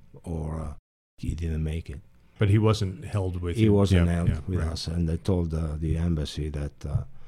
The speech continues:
Speaker 1: I never had any, anybody talking about this guy, or because they, I mean, the, the beginning was, uh, that, uh, they were not sure if they kept,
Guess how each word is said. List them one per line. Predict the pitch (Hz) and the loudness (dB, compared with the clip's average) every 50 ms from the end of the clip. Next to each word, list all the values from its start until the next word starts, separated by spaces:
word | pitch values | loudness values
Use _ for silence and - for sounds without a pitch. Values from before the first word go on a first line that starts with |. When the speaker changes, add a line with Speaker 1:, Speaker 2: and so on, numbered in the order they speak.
| - - - - - - - - - | -14 -16 -16 -18 -20 -20 -12 -6 -2
Speaker 1:
I | 90 85 | 0 2
never | 87 87 90 87 85 | 2 2 2 2 2
had | 87 87 87 82 73 | 2 2 0 0 0
any, | 78 85 85 85 82 82 82 82 - | -2 0 0 0 0 -2 -2 -4 -4
anybody | - 90 90 87 82 82 82 85 78 73 | -2 -2 -2 -2 -2 -2 -2 -2 -2 -4
talking | - - 92 82 80 80 - - 82 | -4 -4 -4 -4 -4 -6 -4 -4 -4
about | 73 73 69 71 71 73 71 76 - - | -4 -4 -6 -6 -6 -6 -8 -8 -8 -8
this | 82 80 73 - - - | -6 -6 -6 -6 -10 -10
guy, | - 76 76 78 76 76 80 - - | -8 -6 -4 -4 -4 -2 -2 -2 -2
or | 69 71 76 76 73 71 - | -4 -4 -6 -8 -8 -10 -8
because | - 87 - 98 101 95 | -6 -4 -2 -2 0 0
they, | 101 98 101 98 - - _ - - - - - - - - - - - - - - - - - | 0 0 0 -2 -4 -14 _ -20 -20 -20 -20 -20 -20 -20 -20 -20 -20 -20 -20 -20 -20 -20 -14 -6
I | - 104 110 | -2 0 2
mean, | 113 123 127 123 104 101 98 | 4 4 6 4 4 4 4
the, | 98 98 101 95 | 4 4 2 2
the | 95 95 95 | 2 2 2
beginning | 92 101 98 95 110 117 123 123 123 127 127 123 127 - - | 4 4 4 4 6 6 8 8 8 6 6 4 2 -2 -4
was, | 98 95 95 95 87 85 - - 90 | -2 0 0 0 0 -2 -4 -4 -4
uh, | 92 92 90 85 80 | -2 -2 -2 -4 -4
that, | 85 87 85 85 - - - | -2 -2 -2 -2 -4 -4 -6
uh, | 87 82 | -4 -4
they | 80 80 90 87 | -2 0 0 0
were | 87 87 87 | 2 2 0
not | 87 90 92 90 | 0 0 0 -2
sure | - - - 95 90 87 | -2 -2 -2 0 0 2
if | 85 82 - - | 0 -2 -2 -2
they | - 85 85 82 80 | -2 0 0 0 -2
kept, | - - - - 95 92 - | -4 -6 -4 -2 -2 -2 -2